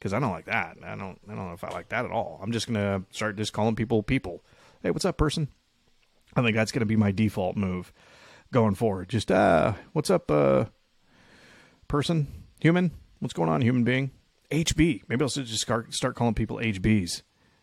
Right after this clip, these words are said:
Uh, somebody will find that off-, offensive, though, right? 'Cause they'll be like, uh, homo brethren? I don't know.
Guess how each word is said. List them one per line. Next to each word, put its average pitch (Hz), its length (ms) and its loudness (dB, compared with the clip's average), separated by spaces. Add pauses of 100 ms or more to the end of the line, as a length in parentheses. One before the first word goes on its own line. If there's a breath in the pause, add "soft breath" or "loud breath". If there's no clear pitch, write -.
(120)
Uh, 101 320 -6
somebody 120 280 6
will 104 80 6
find 107 220 2
that 104 80 2
off-, 113 180 -6
offensive, 131 480 -4
though, 80 280 -18
right? 110 260 -6
'Cause 101 140 -10
they'll 104 100 -8
be 98 80 -8
like, 95 300 -10
uh, 101 520 -6 (2000 loud breath)
homo 107 380 -2
brethren? 127 640 -2
I 101 80 -8
don't 110 120 -2
know. 131 400 0